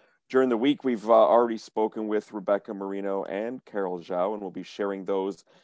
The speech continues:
as competition begins, our chats with them and how they're feeling heading into, uh, into battle, so to speak.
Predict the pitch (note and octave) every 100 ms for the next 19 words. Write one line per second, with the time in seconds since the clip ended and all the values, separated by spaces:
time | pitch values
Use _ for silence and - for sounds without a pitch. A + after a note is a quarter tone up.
0 | _ - G#2+ A2 - A#2 G2+ G2 A#2 -
1 | A2 G2+ F#2 G#2+ A#2+ G2+ G2+ - G#2+ G#2
2 | - G2 F2 C#3+ D3+ D3+ D3+ _ _ -
3 | F#2 G#2 G2+ G#2+ - A2+ G#2+ G#2 G2 G#2
4 | G#2 G2+ G2+ - G2+ G2+ G2 F#2+ F2+ F2
5 | G#2+ G2+ G2+ G2+ G#2 - F#2+ G2 - G#2+
6 | A2+